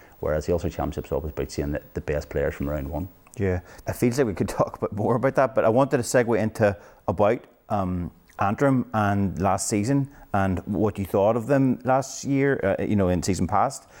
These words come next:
Speaker 2: Um, uh, do you, do you see signs, you know, of change, improvement? What did you think?
Speaker 1: Well, I think it's, it's been a gradual process over the last few years. I, I know that, uh,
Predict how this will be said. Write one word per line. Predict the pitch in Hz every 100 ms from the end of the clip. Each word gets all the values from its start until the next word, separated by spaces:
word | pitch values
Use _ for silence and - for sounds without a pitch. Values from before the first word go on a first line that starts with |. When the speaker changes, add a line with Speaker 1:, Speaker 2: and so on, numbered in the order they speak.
| - - - -
Speaker 2:
Um, | 113 101 95 92 87
uh, | - - -
do | - 101 107
you, | 101
do | 87 101
you | 104
see | - 120 107
signs, | 101 107 107 107 95 -
you | 92 104
know, | 98
of | 90
change, | - 113 113 113
improvement? | 104 - 113 107 117 113 -
What | 113
did | 104
you |
think? | 98 92 - -
Speaker 1:
Well, | 180
I | 185
think | - 214
it's, | 185 -
it's | 131 -
been | 151
a | 143
gradual | 165 160 147
process | - 101 95 101 95
over | 92
the | 90
last | 87 87
few | -
years. | 85 80 98 98
I, | - 92 -
I | 92
know | 101 104
that, | 95 90 -
uh, | 90 80